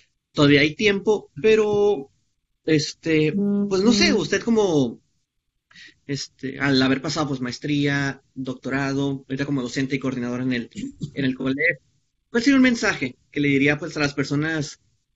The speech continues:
que están interesadas y que quizás dudan un poco de si hacer un posgrado o no? Y también de, pues, a que, a aquellas personas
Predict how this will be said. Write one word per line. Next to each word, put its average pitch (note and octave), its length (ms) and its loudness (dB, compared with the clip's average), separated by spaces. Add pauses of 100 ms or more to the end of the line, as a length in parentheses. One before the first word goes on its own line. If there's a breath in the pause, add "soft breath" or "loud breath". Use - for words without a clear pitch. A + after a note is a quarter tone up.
(440)
que E3+ 80 0
están D#3+ 180 0
interesadas G3 540 0
y - 60 -8
que D3 100 -14
quizás D#3 380 -6
dudan A#3+ 280 2
un A3 100 -4
poco G#3 200 -4
de F#3+ 80 -4
si F#3 80 -10
hacer D#3+ 200 -8
un F3 120 -10
posgrado E3 720 -10
o C3+ 140 -2
no? F3 260 -4 (420)
Y C#3+ 300 2
también F3+ 500 -2 (140)
de, C#3 440 2 (200 loud breath)
pues, D3 140 -6
a C#3+ 100 -4
que, D3 240 -6
a C3+ 60 -4
aquellas D3+ 340 -2
personas D#3+ 640 -2